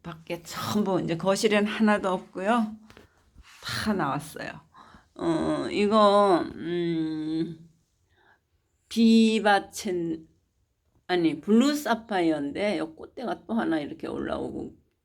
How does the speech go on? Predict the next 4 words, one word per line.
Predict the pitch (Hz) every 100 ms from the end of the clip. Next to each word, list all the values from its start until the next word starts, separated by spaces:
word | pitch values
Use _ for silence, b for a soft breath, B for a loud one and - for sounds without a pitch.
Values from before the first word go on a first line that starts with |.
| _ _ _ _ _ _ _ _ _ _ -
늦게 | 202 190 - - 160 - - - - - _ _ _ _ _ _ _
또 | - 214 202 196
이건 | 175 190 190
화이트인데요. | 190 269 285 285 - - 214 190 175 165 151 147 147 185 208 165